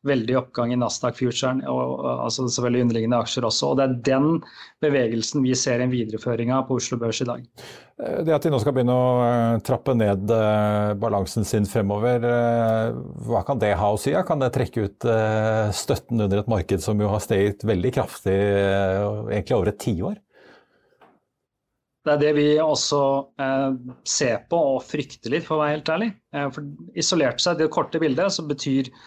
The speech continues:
Speaker 1: eh, f-, femognitti milliarder, eh, bortfall av kvantitative lettelser. Det betyr i, i, i praksis en til to rentehevinger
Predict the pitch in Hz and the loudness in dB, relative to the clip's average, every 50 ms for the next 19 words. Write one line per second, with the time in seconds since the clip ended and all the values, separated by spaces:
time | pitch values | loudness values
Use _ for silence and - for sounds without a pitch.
0 | - - - - - - - _ _ - 147 143 139 139 139 139 135 143 151 156 | -20 -20 -20 -20 -20 -20 -20 _ _ -4 0 0 2 2 2 2 0 0 -2 -2
1 | 147 135 - - 156 156 156 - - 143 131 131 135 131 127 131 139 139 135 135 | -6 -8 -10 -12 -14 -12 -10 -6 -2 0 0 2 2 2 0 -2 -2 -2 0 2
2 | 127 120 117 117 127 131 131 131 131 131 131 131 131 131 131 127 127 127 127 127 | 2 0 0 0 -2 -2 0 0 0 0 0 0 -2 -2 -2 -4 -4 -6 -8 -8
3 | 123 127 127 123 123 123 - - - - - - - - 143 127 139 131 - _ | -10 -10 -10 -12 -12 -14 -16 -18 -18 -16 -16 -16 -18 -10 -6 -4 -4 -4 -4 _
4 | _ - - 127 127 131 127 123 123 123 147 123 117 - 139 135 131 - 139 135 | _ -4 0 2 2 4 4 2 2 2 0 -2 0 0 -2 -2 0 0 0 2
5 | 135 127 - - 123 107 - - 196 170 139 135 135 127 - - 135 131 131 131 | 2 0 0 -2 -4 -4 -2 -2 -2 0 0 0 0 0 -2 0 2 2 2 2
6 | 127 127 - - - - - - - _ - 147 139 139 143 135 143 139 - - | 0 -4 -8 -20 -20 -20 -20 -20 -20 _ -6 -2 -2 -2 -2 -2 -2 -2 -2 0
7 | 135 135 131 131 - 127 110 - - - 135 123 - - - - - - 139 123 | 0 -2 -2 0 -2 -2 -2 -2 -2 -2 -2 -2 -2 -2 -4 -4 -6 -4 -2 -2
8 | 117 123 123 - 143 131 - - 123 127 131 135 120 104 - - 117 117 113 123 | 0 -2 -2 -4 -4 -2 0 0 2 2 2 2 0 -2 -2 -4 -2 -2 0 0
9 | 131 147 | 0 -2